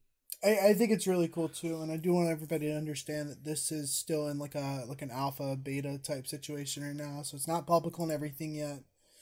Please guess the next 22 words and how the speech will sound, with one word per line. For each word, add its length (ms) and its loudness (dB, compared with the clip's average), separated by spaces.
Um, 220 -2
but 100 0
I 60 0
will 340 6
leave 380 0
that 260 4
Google 300 0
support 480 -2
thread 540 -6
in 300 -2
the 420 -2
description, 880 -2
'cause 220 -8
you 60 -10
can 180 -6
find 400 0
out 720 -2
more 340 0
about 400 0
it 300 -4
on 380 -4
their 480 -2